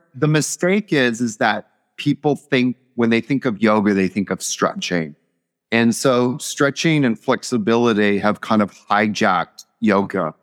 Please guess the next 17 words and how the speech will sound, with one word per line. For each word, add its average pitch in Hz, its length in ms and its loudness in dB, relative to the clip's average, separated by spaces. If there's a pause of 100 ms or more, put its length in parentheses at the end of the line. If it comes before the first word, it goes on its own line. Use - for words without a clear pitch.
(300)
Yoga 147 400 2
has 120 280 -2
absolutely 110 720 -2
nothing 98 460 2
to - 120 -4
do 98 340 2
with 95 220 2
stretching 104 560 0
and 90 180 -4
flexibility. 101 800 0
And, 98 200 2 (500)
and 131 140 0
that's 156 160 0
kind 180 200 0
of 156 60 0
what 127 200 2
I'm, 110 260 0